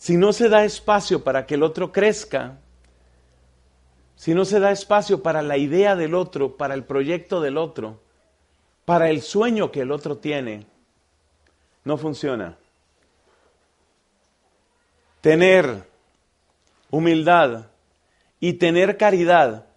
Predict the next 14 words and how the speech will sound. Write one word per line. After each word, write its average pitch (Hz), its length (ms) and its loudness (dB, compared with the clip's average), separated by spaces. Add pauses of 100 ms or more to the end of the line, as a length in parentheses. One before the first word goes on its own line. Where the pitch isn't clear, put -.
(240)
si 185 240 0
no 185 100 2
hay 202 140 4
una 247 160 -2
referencia 170 680 -2
a 160 40 -2
Dios, 180 560 -2 (760)
termina 175 360 0
volviéndose 175 640 -2
un 175 100 -4
asunto 180 440 -6
de 156 100 -6
conveniencias 139 800 -8
humanas. 131 600 -8